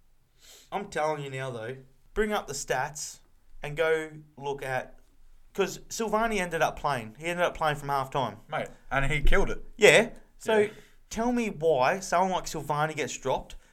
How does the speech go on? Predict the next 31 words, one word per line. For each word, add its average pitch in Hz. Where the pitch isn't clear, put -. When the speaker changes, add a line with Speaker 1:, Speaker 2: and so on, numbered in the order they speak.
Speaker 1:
and 156
why 156
someone 156
like 143
Plowman 156
Speaker 2:
Oh, 131
don't 127
even 110
talk 110
Speaker 1:
No, 240
Speaker 2:
about 330
Speaker 1:
no. 349
Speaker 2:
that. -
Speaker 1:
Tell 277
me 277
why 240
that 208
guy 202
gets 185
played, 160
'cause -
he 233
played 202
a 151
full 185
game, 165
and 151
look 214
at -
Plowman's 202
stats 180